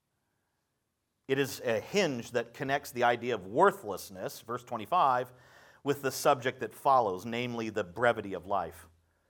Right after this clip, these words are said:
Life is short, isn't it? How many of you that are over fifty here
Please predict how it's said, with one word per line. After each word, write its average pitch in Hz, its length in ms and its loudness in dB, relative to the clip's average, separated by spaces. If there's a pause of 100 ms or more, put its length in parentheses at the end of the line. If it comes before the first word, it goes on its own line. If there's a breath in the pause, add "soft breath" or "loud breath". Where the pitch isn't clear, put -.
(680)
Life 143 540 6 (180)
is 135 560 0 (200)
short, 117 640 -4
isn't 120 280 -6
it? 135 180 -12 (1300)
How 135 180 -2
many 135 200 -2
of 113 100 -6
you 135 160 -4
that 120 160 -6
are 107 160 -4 (280 soft breath)
over 127 240 -2
fifty 127 400 -8
here 110 360 -6